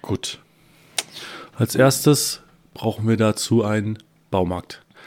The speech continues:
Baumärkte. <laughs> Baumärkte sind absolut elementär für jede sexuelle Beziehung, weil in Bau-, Baumärkten bekommt man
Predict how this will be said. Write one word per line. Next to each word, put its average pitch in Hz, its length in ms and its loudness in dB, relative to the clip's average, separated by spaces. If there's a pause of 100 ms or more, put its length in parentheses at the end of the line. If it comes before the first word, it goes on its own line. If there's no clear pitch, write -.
(420)
Baumärkte. 131 580 6 (800)
<laughs> 320 880 -2
Baumärkte 139 800 4
sind 117 380 4 (180)
absolut 151 760 2 (1120)
elementär 135 560 4
für 127 160 0
jede 156 420 6
sexuelle 131 480 2
Beziehung, 113 600 4
weil 107 120 4
in 98 120 -2
Bau-, 107 360 2
Baumärkten 113 800 2
bekommt 95 340 -4
man 92 260 -4